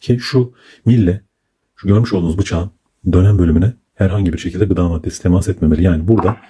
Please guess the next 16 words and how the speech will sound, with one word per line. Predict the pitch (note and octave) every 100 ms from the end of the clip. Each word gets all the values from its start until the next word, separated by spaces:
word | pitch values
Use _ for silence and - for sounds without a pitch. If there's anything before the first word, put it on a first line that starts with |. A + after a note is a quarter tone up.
| - - -
bunun | C3 G2+
dönüşünü | A2+ A2+ A2
engelleyecek | A#2+ A2+ G#2 F#2 A2 - -
bir | G#2+ G#2+ _ _ _ _ _ _ _
malzeme | A2 A2 F#2 F2+ A#2
bu | A#2+ F#2+
araya | F#2
girmemeli | A2 G2+ F#2 E2 D#2
sevgili | D#2 D#2
arkadaşlar. | D#2+ D#2+ D#2 F2
Bu | G2
nedenle | A#2 F2+ G2
öncelikle | - A#2+ G2+ F#2+ G#2
bıçağı | - G2+
takmanız | - - D#2
gerekiyor. | D#2 D2+ -